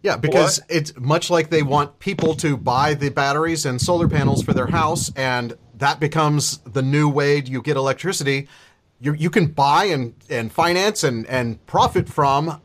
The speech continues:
Speaker 1: owning a Tesla and put it into the Tesla network.
Speaker 2: <laughs>
Speaker 1: They don't need to finance
Speaker 2: It
Speaker 1: anything. They, they just let people participate in that, and that could be a moneymaker. You could actually have a fleet of Teslas driving around and your own special one that comes picks you up.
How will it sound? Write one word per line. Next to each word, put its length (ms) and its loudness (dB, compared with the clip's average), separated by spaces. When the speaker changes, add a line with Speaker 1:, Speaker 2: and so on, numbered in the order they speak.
Speaker 1:
owning 380 2
a 140 -2
Tesla 640 0
and 120 0
put 140 4
it 100 2
into 240 2
the 300 2
Tesla 320 0
network. 440 -4
Speaker 2:
<laughs> 40 2
Speaker 1:
They 80 6
don't 160 4
need 140 2
to 60 4
finance 400 2
Speaker 2:
It 80 2
Speaker 1:
anything. 360 -4
They, 160 0
they 240 0
just 340 -2
let 320 0
people 400 0
participate 640 0
in 100 0
that, 320 0
and 220 -2
that 100 -4
could 100 -4
be 80 -2
a 60 6
moneymaker. 580 -2
You 120 -4
could 140 0
actually 500 0
have 180 -2
a 160 2
fleet 540 -6
of 320 0
Teslas 480 0
driving 320 2
around 420 0
and 160 0
your 160 4
own 160 2
special 380 0
one 100 2
that 80 -6
comes 220 -4
picks 260 -4
you 160 -2
up. 140 -6